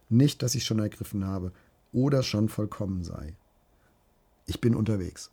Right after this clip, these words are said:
und das darf ich sein, das muss ich sein, das will ich sein. Das Zweite ist, "Ich jage ihm aber nach, ob ich's wohl ergreifen könnte." Also da vorne ist etwas in der Zukunft und das will ich haben,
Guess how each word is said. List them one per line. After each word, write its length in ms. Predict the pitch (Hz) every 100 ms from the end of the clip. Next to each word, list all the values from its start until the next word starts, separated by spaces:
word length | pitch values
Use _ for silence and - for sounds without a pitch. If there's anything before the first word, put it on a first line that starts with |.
| _
und 180 | 101 107
das 160 | 107
darf 200 | - 113
ich 120 | 120 -
sein, 260 | 98 101
das 160 | 90 -
muss 200 | 110 101
ich 120 | 95
sein, 200 | 87 90
das 160 | 90 -
will 100 | 82
ich 100 | 85
sein. 280 | - 64 92 _ _ - - - - - _ _
Das 180 | 120 -
Zweite 360 | - 139 180 196
ist, 360 | 165 180 - - _ _ _ _ _
"Ich 200 | 120 -
jage 340 | 117 123 170
ihm 140 | 165 -
aber 240 | 123 120
nach, 320 | 117 113 165 -
ob 120 | 127
ich's 200 | 139 -
wohl 180 | 117 120
ergreifen 500 | 117 - 104 104 104
könnte." 380 | - 85 85 -
Also 200 | - 127
da 140 | 123 117
vorne 460 | - 143 170 185
ist 260 | 170 165 -
etwas 320 | 98 113 110
in 100 | 104
der 140 | 104
Zukunft 640 | 90 - 90 95 107 139 - _ _ _ _ -
und 140 | 92 -
das 280 | 120 117 -
will 140 | 120
ich 140 | 107 110
haben, 320 | 95 82